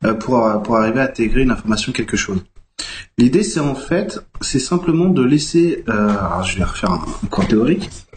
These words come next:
tandis que chaton s'en va, euh, c'est simplement de laisser de la liberté, euh, à la partie de vous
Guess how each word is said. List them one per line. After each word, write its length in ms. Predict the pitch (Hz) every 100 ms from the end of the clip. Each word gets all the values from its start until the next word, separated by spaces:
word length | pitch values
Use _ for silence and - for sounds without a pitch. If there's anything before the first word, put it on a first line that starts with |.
| - -
tandis 180 | 101
que 220 | 104 92 -
chaton 340 | - 95 104
s'en 140 | - 95
va, 140 | - - - - - - -
euh, 480 | 131 123 120 117 120
c'est 160 | -
simplement 760 | 147 196 170 165 170 196 208 - _ _ _ -
de 60 | 127
laisser 840 | 131 156 180 - - 185 202 202 196 - - - _ _ _ _ _ _ _ _ _ - - - - -
de 60 | 131
la 100 | 123
liberté, 800 | 160 190 190 - 175 175 - -
euh, 300 | 110 104 104 -
à 80 | 117
la 80 | 113
partie 380 | 113 - - 160
de 80 |
vous 360 | 156 147 160 160